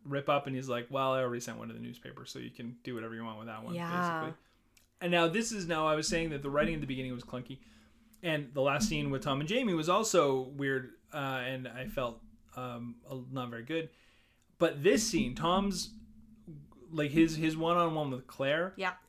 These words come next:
Speaker 1: was excellent. Like, this actor is really good, and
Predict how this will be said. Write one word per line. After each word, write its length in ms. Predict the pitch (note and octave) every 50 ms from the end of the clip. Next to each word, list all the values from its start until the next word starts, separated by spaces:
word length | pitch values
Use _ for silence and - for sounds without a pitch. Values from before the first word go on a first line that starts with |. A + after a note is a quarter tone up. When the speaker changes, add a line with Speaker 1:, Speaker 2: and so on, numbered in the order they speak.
| _
Speaker 1:
was 480 | D#3+ D3 D3+ D3 C#3+ C3+ C3 A#2+ - - - - - -
excellent. 380 | A3+ A3 A3 - B2 A#2 - -
Like, 140 | D3 D#3
this 160 | D#3 F#3+ G3 G#3
actor 320 | F#3 F#3+ F#3 - F3 D#3
is 300 | C3 D#3+ D#3+ E3 D#3 C#3 - - - - D3+ D#3+ G3
really 260 | B3 B3+ A3+ F#3 D3+
good, 400 | - C3+ C3+ C3+ C#3 - - - - - -
and 640 | D#3+ D3+ D3 D3 C#3+ C#3+ C#3+ C#3 C3+ C3+ C3+ C3